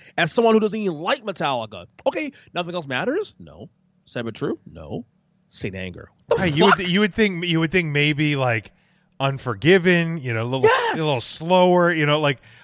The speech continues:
Speaker 1: Yeah.
Speaker 2: uh, yeah, Nothing Else Matters, Unforgiven two, or even some,
Speaker 1: Yeah.
Speaker 2: you know, like Fuel or, or Memory Remains or something like that.
Speaker 1: Mm-hmm.
Speaker 2: It's a little more,
Speaker 1: She
Speaker 2: uh, a
Speaker 1: keeps
Speaker 2: little,
Speaker 1: saying
Speaker 2: man, wow, Saint Anger. That's, um, that's a choice.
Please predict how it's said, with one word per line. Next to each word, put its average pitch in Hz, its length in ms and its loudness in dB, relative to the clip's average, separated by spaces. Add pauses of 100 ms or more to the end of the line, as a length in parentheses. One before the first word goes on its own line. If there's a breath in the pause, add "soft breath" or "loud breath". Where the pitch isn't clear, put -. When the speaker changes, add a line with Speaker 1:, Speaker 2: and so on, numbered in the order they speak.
Speaker 1:
Yeah. 127 240 8
Speaker 2:
uh, - 40 6
yeah, 135 140 4
Nothing 135 340 2
Else 127 240 0
Matters, 156 360 4
Unforgiven 131 640 -2
two, 156 340 2 (300 loud breath)
or 139 120 4
even 139 180 2
some, 151 200 4
Speaker 1:
Yeah. 160 60 4
Speaker 2:
you 151 120 4
know, 131 120 6
like 123 220 2
Fuel 131 420 6
or, 120 120 8
or 107 140 -2
Memory 131 380 0
Remains 123 500 -2
or 120 60 -12
something 147 260 -6
like 139 180 -2
that. 139 160 2
Speaker 1:
Mm-hmm. 151 60 0
Speaker 2:
It's 131 120 -8
a 127 40 0
little 135 220 -4
more, 131 320 0 (180 loud breath)
Speaker 1:
She - 160 -18 (100)
Speaker 2:
uh, 131 60 -2
a 113 180 4
Speaker 1:
keeps 123 100 0
Speaker 2:
little, 135 140 0
Speaker 1:
saying 107 180 -10 (140)
Speaker 2:
man, 135 420 -16 (100)
wow, 117 260 -14
Saint 156 440 -6
Anger. 127 360 -6 (560 soft breath)
That's, 123 380 -6
um, 107 440 0 (200)
that's 135 240 -6
a 156 60 -12
choice. - 520 -2